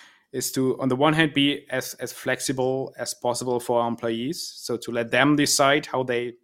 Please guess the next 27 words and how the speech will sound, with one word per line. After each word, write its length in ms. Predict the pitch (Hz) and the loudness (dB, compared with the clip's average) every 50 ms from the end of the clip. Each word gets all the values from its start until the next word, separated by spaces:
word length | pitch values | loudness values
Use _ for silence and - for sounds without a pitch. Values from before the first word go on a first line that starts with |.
| _ _ | _ _
distribute 640 | 131 127 - - 135 127 131 131 127 131 135 139 | -4 -4 -4 -4 -8 -8 -6 -4 -2 -2 -2 -2
and, 300 | - 101 113 117 113 - | -4 -6 -6 -8 -8 -10
and, 240 | 71 117 113 - - - | -12 -12 -14 -14 -14 -14
and 160 | - 110 110 | -14 -12 -12
work 200 | 110 107 104 - | -12 -12 -12 -10
these 320 | 110 113 110 - - - - | -8 -6 -4 -4 -6 -6 -6
thirty 240 | - 113 113 107 - | -8 -6 -6 -4 -4
hours. 360 | 95 104 117 131 - - - _ _ - - - - - - - - | -4 -4 -4 -4 -6 -8 -12 _ _ -20 -20 -20 -20 -20 -18 -8 -2
And 80 | 123 127 | 0 0
we 100 | 131 117 | 2 4
only 240 | 156 175 180 165 | 4 4 6 4
had 160 | 143 143 156 147 | 4 6 4 4
a 60 | 143 | 4
few, 720 | - - - - - 143 143 139 139 135 135 135 131 131 - _ _ _ _ - _ _ _ _ _ _ - | 2 -2 -8 -4 0 4 4 6 6 6 4 2 0 -4 -10 _ _ _ _ -20 _ _ _ _ _ _ -2
um, 560 | 113 117 117 117 113 113 117 117 117 110 113 - _ _ _ _ _ _ - | 2 4 4 6 4 2 0 -4 -6 -8 -12 -16 _ _ _ _ _ _ -6
limitations 640 | 120 123 127 123 - - 135 131 117 - - - - | -2 0 0 2 4 4 4 6 4 2 0 2 4
around 340 | 120 120 117 110 117 123 131 | 4 4 4 4 2 2 2
it. 180 | 143 147 139 | 0 0 -2
So 140 | - - 127 | -2 -2 -2
we 100 | 117 120 | -2 -2
said 280 | 113 - - 120 117 - | -4 -2 -2 -2 -2 -2
you 80 | 117 | -2
have 160 | 107 120 117 - | -2 -2 -4 -4
to 100 | - 117 | -6 -6
work 160 | 117 117 110 - | -4 -4 -4 -4
at 120 | 123 117 | -6 -2
least 540 | 120 139 156 156 127 - - - - - - | 2 2 2 4 2 2 2 0 -2 -6 -16